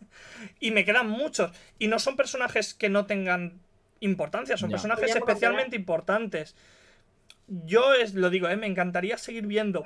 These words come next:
Speaker 1: pero me suen-, los gigantes de Elbaf también están de por medio. Es que hay muchas cosas que adaptar y que son especialmente importantes. Y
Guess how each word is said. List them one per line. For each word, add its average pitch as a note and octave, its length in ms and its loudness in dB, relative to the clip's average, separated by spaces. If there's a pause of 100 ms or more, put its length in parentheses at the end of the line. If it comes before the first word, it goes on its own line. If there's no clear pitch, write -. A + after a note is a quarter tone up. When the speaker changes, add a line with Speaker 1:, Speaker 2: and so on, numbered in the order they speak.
(120)
Speaker 1:
pero F#3 180 2
me F3+ 220 -2
suen-, G#3+ 600 -2
los F3 160 0
gigantes G3 380 0
de F#3 180 0
Elbaf G3 440 -2
también F#3+ 560 0
están F#3 260 -4
de F3+ 80 0
por D#3+ 160 -6
medio. G3 300 -2
Es F3 80 -8
que B3 100 -8
hay C#4 60 -6
muchas D#4 400 -6
cosas E3+ 500 -6 (800)
que F#3+ 100 0
adaptar F3+ 460 2
y A3 80 -2
que F#3 80 -6
son F#3+ 180 -4
especialmente G#3 560 -2
importantes. E3+ 960 -4 (1080)
Y F3+ 840 0